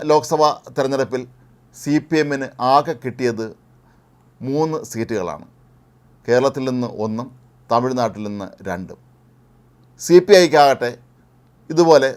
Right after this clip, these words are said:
തമിഴ്നാട്ടിൽ നിന്ന് ലഭിച്ച സീറ്റുകൾ മാത്രമാണ് മിച്ചമുണ്ടായിരുന്നത്. ഒരു കാലത്ത് സി പി എമ്മിൻ്റെ ഉരുക്ക് കോട്ടകളായിരുന്ന ബംഗാളിലും ത്രിപുരയിലുമൊന്നും അവർക്ക് സി പി എമ്മിന് ഒരു സീറ്റ് പോലും നേടാൻ കഴിഞ്ഞിട്ടില്ല എന്നുള്ളതാണ്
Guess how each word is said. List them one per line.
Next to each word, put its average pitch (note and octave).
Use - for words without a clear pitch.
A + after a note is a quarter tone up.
തമിഴ്നാട്ടിൽ D#3+
നിന്ന് C3+
ലഭിച്ച B2+
സീറ്റുകൾ C3
മാത്രമാണ് A2
മിച്ചമുണ്ടായിരുന്നത്. E2
ഒരു E3
കാലത്ത് E3
സി E3+
പി F#3
എമ്മിൻ്റെ D#3
ഉരുക്ക് E3
കോട്ടകളായിരുന്ന C3
ബംഗാളിലും C#3+
ത്രിപുരയിലുമൊന്നും A#2+
അവർക്ക് B2
സി -
പി C#3+
എമ്മിന് C3
ഒരു G#3+
സീറ്റ് F#3
പോലും D#3
നേടാൻ C#3+
കഴിഞ്ഞിട്ടില്ല C3
എന്നുള്ളതാണ് A#2